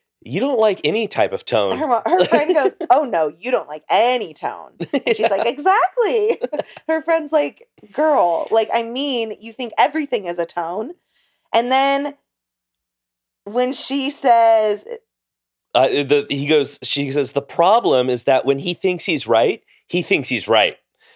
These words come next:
Speaker 1: And the friend goes, "That sounds like you." And <laughs>
Speaker 2: Yeah.
Speaker 1: Jasmine was like,
Speaker 2: She made a
Speaker 1: "Oh."
Speaker 2: stinky face. She was not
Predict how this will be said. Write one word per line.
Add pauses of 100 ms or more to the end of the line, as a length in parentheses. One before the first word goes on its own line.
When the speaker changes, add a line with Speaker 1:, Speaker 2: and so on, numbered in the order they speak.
(280)
Speaker 1:
And
the
friend
goes,
"That
sounds
like
you." (260)
And
<laughs>
Speaker 2:
Yeah.
Speaker 1:
Jasmine
was
like,
Speaker 2:
She
made
a
Speaker 1:
"Oh."
Speaker 2:
stinky
face.
She
was
not